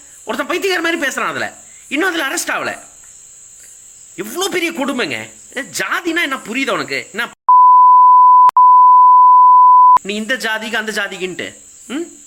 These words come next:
இல்ல நெத்தில எழுதிட்டு வரீங்களா? இல்ல ஒரு ரத்தம் மட்டும் வேற, இது, இந்த டயலாக் ரொம்ப பழசாயிடுச்சு, ரத்தம் வந்து வேற கலர்ல வரும், அதெல்லாம் விட்டுருங்க. இல்ல ஜாதி கண்ணுக்கு தெரியாத ஒண்ணு விஷயத்த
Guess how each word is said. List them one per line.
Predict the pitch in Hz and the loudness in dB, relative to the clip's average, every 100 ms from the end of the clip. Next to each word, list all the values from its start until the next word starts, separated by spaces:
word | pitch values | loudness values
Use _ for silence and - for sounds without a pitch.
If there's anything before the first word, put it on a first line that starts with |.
| _ _ | _ _
இல்ல | 202 214 226 | -8 -8 -8
நெத்தில | 262 285 233 139 - - - - - - - | -6 -6 -6 -8 -16 -20 -20 -20 -20 -20 -12
எழுதிட்டு | 240 311 240 180 | -8 -6 -6 -8
வரீங்களா? | 127 92 - - - - _ - _ _ _ - | -10 -12 -16 -20 -20 -20 _ -20 _ _ _ -12
இல்ல | 233 | -8
ஒரு | 226 | -8
ரத்தம் | 208 226 330 | -8 -8 -8
மட்டும் | 294 294 | -6 -6
வேற, | 247 220 | -6 -8
இது, | 180 208 196 | -12 -14 -12
இந்த | 220 | -12
டயலாக் | 208 240 254 | -8 -8 -8
ரொம்ப | 247 254 226 | -10 -8 -10
பழசாயிடுச்சு, | 220 214 - 190 | -8 -10 -8 -10
ரத்தம் | 180 233 | -8 -8
வந்து | 214 214 | -8 -8
வேற | 202 202 | -8 -10
கலர்ல | 196 190 185 | -10 -12 -10
வரும், | 175 175 | -10 -10
அதெல்லாம் | 160 226 220 | -8 -8 -10
விட்டுருங்க. | 226 160 - - - - - _ _ _ _ _ _ | -10 -12 -14 -20 -20 -20 -20 _ _ _ _ _ _
இல்ல | 262 | -12
ஜாதி | 175 147 175 196 254 262 285 | -10 -12 -10 -8 -8 -8 -8
கண்ணுக்கு | 196 208 269 247 - | -10 -10 -10 -10 -10
தெரியாத | 180 202 220 202 | -8 -8 -8 -10
ஒண்ணு | 170 160 143 | -10 -12 -12
விஷயத்த | 143 180 - 135 160 208 | -10 -10 -10 -8 -8 -10